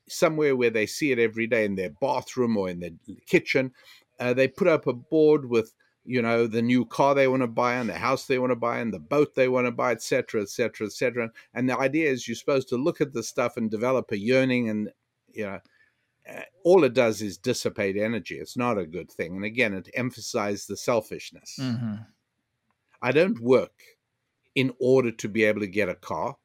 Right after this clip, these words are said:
Speaker 1: I get a car in order to be able to work more effectively. And I work in order to satisfy the needs of other human beings. That's what ultimately gives me meaning.
Speaker 2: Hmm.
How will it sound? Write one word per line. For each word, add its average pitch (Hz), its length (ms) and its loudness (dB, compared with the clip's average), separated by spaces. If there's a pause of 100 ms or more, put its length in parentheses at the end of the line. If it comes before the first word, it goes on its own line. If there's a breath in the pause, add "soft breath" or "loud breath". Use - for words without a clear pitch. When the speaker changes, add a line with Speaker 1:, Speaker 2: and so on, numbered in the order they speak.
(920)
Speaker 1:
I 127 340 6
get 113 240 2
a 113 80 0
car 160 300 0
in 113 100 0
order 117 300 0
to 113 120 -12
be 107 180 -2
able 104 240 0
to 98 100 0
work 160 320 -4
more 95 180 -4
effectively. 85 680 -8 (260 soft breath)
And 110 140 -6
I 107 180 0
work 139 320 2
in 113 140 0
order 107 260 0
to 107 240 -10
satisfy 113 680 -4
the 98 120 -6
needs 104 300 -6
of 95 80 -10
other 101 220 -6
human 104 300 -4
beings. 110 320 -6
That's 110 300 -6
what 110 180 -2
ultimately 113 580 -6
gives 90 280 -8
me 107 140 -4
meaning. 123 360 -6 (440)
Speaker 2:
Hmm. 131 160 -4